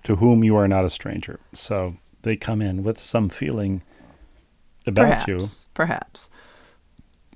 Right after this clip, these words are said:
Speaker 1: Whereas they just have to like or dislike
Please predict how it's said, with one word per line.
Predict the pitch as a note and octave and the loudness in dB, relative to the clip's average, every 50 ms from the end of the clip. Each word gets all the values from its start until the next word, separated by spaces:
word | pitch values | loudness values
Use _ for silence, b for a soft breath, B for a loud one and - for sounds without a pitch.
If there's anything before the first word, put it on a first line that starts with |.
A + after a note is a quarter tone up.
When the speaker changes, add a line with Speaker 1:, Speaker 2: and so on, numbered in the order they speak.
| - - | -14 -6
Speaker 1:
Whereas | A2 A#2+ A#2+ A2+ G#2 - | 0 0 2 2 2 0
they | A#2 | 0
just | A2 A2 G2+ - | 0 0 0 0
have | - G#2+ - | -2 -4 -2
to | - G2+ G2 E2+ - b b b b b - _ _ _ _ _ _ _ _ _ _ _ _ _ _ _ _ _ _ _ - | -2 -2 -2 -2 -4 b b b b b -20 _ _ _ _ _ _ _ _ _ _ _ _ _ _ _ _ _ _ _ -8
like | - G#2+ G#2 G#2+ G2+ - - | -4 -2 0 0 -2 -2 -2
or | G2 F2+ | -4 -2
dislike | E2+ A2+ A2+ - - G#2 G2 G2 F#2 - | 0 -2 -2 -2 -2 -4 -4 -4 -4 -8